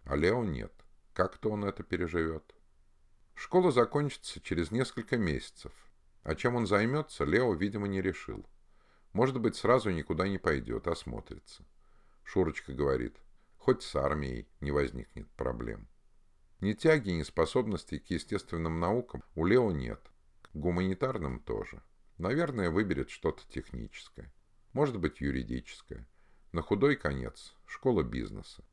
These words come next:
Единый экзамен написал не блестяще. Алекс трезво оценивает ситуацию.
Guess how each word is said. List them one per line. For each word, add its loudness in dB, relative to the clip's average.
Единый 0
экзамен -4
написал -2
не 0
блестяще. -6
Алекс 2
трезво 6
оценивает 0
ситуацию. -10